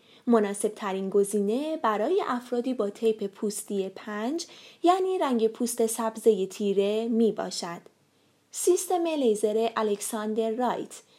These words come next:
این سیستم برای افرادی با رنگ پوست روشن،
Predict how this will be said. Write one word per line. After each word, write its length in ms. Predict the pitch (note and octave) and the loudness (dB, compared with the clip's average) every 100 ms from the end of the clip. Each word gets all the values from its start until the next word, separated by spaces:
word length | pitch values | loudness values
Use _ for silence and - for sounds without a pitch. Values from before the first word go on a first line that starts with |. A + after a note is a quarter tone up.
| - - | -20 -2
این 180 | A#3 G#3+ | 2 2
سیستم 640 | G#3+ A3 G3+ - C4 D#4+ E4 - - - | 2 -2 -4 -4 -4 -4 -6 -14 -14 4
برای 420 | A3+ A3 C4+ G4 | 4 6 2 2
افرادی 400 | D4+ C4 B3 A3+ | 0 0 0 0
با 140 | A3 G#3+ | 0 0
رنگ 280 | G3+ G3 F#3+ | 0 -2 -4
پوست 380 | - G#3 - | -4 -6 -2
روشن، 640 | G3+ G3 G3+ - C4+ C4+ | -2 0 -2 -4 -6 -6